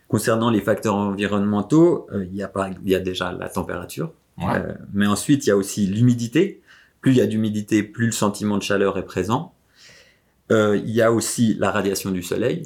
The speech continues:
Speaker 1: si on est directement exposé aux radiations du soleil
Speaker 2: Ouais.
Speaker 1: ou pas, et, euh, la vitesse du vent. En termes de, de facteurs liés au type de travail,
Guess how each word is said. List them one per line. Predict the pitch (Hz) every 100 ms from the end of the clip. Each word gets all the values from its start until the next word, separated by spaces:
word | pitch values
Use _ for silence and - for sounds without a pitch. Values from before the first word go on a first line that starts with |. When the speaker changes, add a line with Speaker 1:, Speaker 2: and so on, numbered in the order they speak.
| - _ _
Speaker 1:
si | -
on | 95
est | 90
directement | 92 95 95 92 - 92 95 92 -
exposé | - - - 95 92
aux | 90
radiations | 87 87 92 90
du | 90
soleil | 87 95 90
Speaker 2:
Ouais. | - -
Speaker 1:
ou | -
pas, | - 117 - - _
et, | 123 131 131 -
euh, | 107 101
la | 104
vitesse | 110 113 101 104
du | 98
vent. | 98 80 _ _ _ _ -
En | 113
termes | 117 156 151 143 - -
de, | - 101 104 98 98 101 104 - - - - - -
de | 98
facteurs | - 113 - 123 120 113 -
liés | 104 107 113
au | 101
type | - 143 135
de | 117
travail, | - 104 107 147